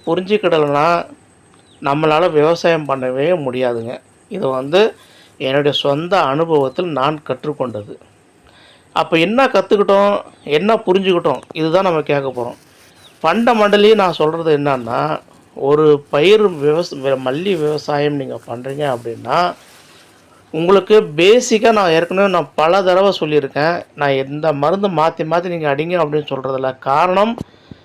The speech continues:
சிலது விலை குறைவாக இருக்கு, சிலது விலை அதிகமா இருக்கு. பேலன்ஸ்டு பண்ணா செலவு கம்மி வரும். நீங்க ஒரு கான்ஸ்டன்ட்டா நீங்க வந்து ஒரு, ஒரு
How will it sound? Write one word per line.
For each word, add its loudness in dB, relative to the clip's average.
சிலது 2
விலை 2
குறைவாக 2
இருக்கு, 2
சிலது -2
விலை 2
அதிகமா 0
இருக்கு. 2
பேலன்ஸ்டு 2
பண்ணா -2
செலவு 2
கம்மி 0
வரும். -4
நீங்க 0
ஒரு 2
கான்ஸ்டன்ட்டா 2
நீங்க 4
வந்து 4
ஒரு, 2
ஒரு 0